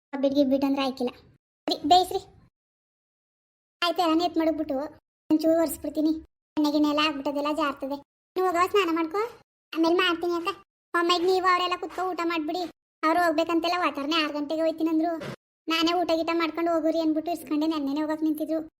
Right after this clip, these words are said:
ನೀನ್ ಯಾವಾಗ ಬಂದರು ಅಂದ್ಬಿಟ್ಟು ಇರ್ಸ್ಕೊಂಡೆ. ನಿನ್ ಗಂಡ ಎಲ್ಲೋಯ್ತು? ಅಲ್ಲೇ ರೂಮಲ್ಲೇ ಇರ್ಬೇಕು. ಅವ್ರಿಗೂ ಸ್ನಾನ ಮಾಡ್ಕೊ ಅನ್ನು.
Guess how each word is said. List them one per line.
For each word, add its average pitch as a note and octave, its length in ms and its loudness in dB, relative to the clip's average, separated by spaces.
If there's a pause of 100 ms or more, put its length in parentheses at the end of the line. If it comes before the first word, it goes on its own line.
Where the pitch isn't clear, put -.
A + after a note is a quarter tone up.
(220)
ನೀನ್ E4+ 120 2
ಯಾವಾಗ D4+ 200 0
ಬಂದರು D4 340 -2
ಅಂದ್ಬಿಟ್ಟು C#4+ 280 -2
ಇರ್ಸ್ಕೊಂಡೆ. C#4+ 360 -6 (460)
ನಿನ್ D#4 140 2
ಗಂಡ E4 200 2
ಎಲ್ಲೋಯ್ತು? E4 360 0 (100)
ಅಲ್ಲೇ - 460 -8
ರೂಮಲ್ಲೇ E4+ 380 4
ಇರ್ಬೇಕು. D#4+ 340 -4
ಅವ್ರಿಗೂ - 600 -4
ಸ್ನಾನ F4 280 0
ಮಾಡ್ಕೊ D#4 240 0
ಅನ್ನು. D#4 180 2